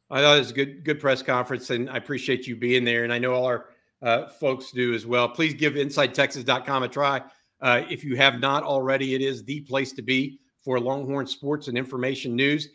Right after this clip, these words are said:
as well as discussion on the message boards. Just go to the, uh, Inside Texas message, members only message board and get on there. You'll talk to Joe, myself, Eric Nahlin, Jerry Hamilton, Justin Wells, Paul Wadlington, Ian Boyd as well,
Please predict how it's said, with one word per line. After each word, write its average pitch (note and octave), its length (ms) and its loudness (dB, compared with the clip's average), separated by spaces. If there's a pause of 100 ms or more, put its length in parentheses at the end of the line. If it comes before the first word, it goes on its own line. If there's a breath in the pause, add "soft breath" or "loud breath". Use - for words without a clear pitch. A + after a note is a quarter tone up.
(180 soft breath)
as C3 160 -4
well D#3 200 6
as F3 100 0
discussion D3+ 680 -2 (200 soft breath)
on B2+ 120 2
the D3 60 2
message D3 400 2
boards. C#3 300 -2
Just - 160 -14
go C#3 120 2
to C#3 120 0
the, C3 240 0
uh, A#2+ 80 -2 (240 soft breath)
Inside C#3+ 420 0
Texas C3+ 380 -4
message, D3 400 -2
members F3+ 340 0
only D#3 320 -4 (240)
message D3+ 400 2
board D3 240 0
and C#3 120 -6
get C#3 100 0
on C#3 120 0
there. C#3+ 140 2
You'll C#3 160 -2
talk C#3+ 280 -4
to A#2+ 60 -8
Joe, C#3+ 480 -2 (200)
myself, C#3+ 420 0
Eric B2+ 240 0
Nahlin, C#3 420 -2
Jerry A#2+ 280 -4 (200)
Hamilton, E3 460 -6 (240)
Justin B2 400 -2
Wells, D#3 380 6
Paul C#3 240 2
Wadlington, C3 640 -2 (240)
Ian C3+ 240 0
Boyd B2 260 2
as G#2+ 140 -4
well, A#2 320 0